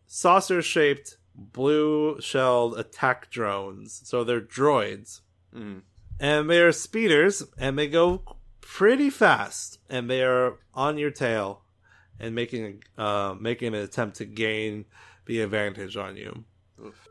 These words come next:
Speaker 1: So ahead of you is a pretty decent-sized ravine. Do you go for it?
Speaker 2: Absolutely, we do.
Speaker 1: All right, so dip down.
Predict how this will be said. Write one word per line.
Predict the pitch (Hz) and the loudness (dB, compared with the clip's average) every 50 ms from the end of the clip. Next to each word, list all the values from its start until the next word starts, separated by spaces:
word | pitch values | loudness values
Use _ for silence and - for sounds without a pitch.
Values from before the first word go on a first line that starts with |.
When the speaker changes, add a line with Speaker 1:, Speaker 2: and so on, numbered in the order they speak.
| _ - | _ -20
Speaker 1:
So | - - 175 165 170 | 0 4 6 6 6
ahead | 147 160 165 180 226 254 | 6 6 6 8 8 8
of | 175 156 160 | 8 6 4
you | 143 147 165 180 | 2 2 2 2
is | 139 147 131 131 | 2 0 -2 -2
a | - | -6
pretty | - - 160 156 160 156 151 143 | -4 -2 0 0 2 0 -2 -2
decent-sized | 117 117 117 139 139 131 - 147 127 117 - 135 127 123 120 113 107 | -4 -6 -4 -4 -2 -2 -2 -6 -8 -4 0 2 4 4 4 2 0
ravine. | 117 110 101 113 120 131 143 135 | -2 -4 -2 -2 -2 -2 -4 -4
Do | 127 117 | -6 -6
you | 113 110 104 | -6 -6 -6
go | 110 117 113 117 123 | -4 -4 -2 -2 -2
for | - - 151 160 180 | -2 0 2 2 4
it? | 180 147 - - _ _ | 2 0 -2 -10 _ _
Speaker 2:
Absolutely, | 127 127 120 - 110 113 139 180 170 156 143 | -8 -8 -8 -8 -6 -6 -6 -4 -4 -6 -6
we | 120 117 | -6 -4
do. | 113 113 127 160 165 - _ _ _ _ _ _ _ _ _ | -4 -2 -4 -4 -6 -8 _ _ _ _ _ _ _ _ _
Speaker 1:
All | 117 110 113 113 123 | -6 -4 -2 0 2
right, | 139 151 156 151 - - | 4 4 2 2 0 -4
so | - - 120 110 110 110 110 104 101 _ | -6 -4 -2 0 0 0 -2 -4 -10 _
dip | - 147 143 143 - - | 0 0 0 0 -2 -4
down. | - 135 123 120 113 104 101 110 | -2 0 2 2 2 0 -2 -6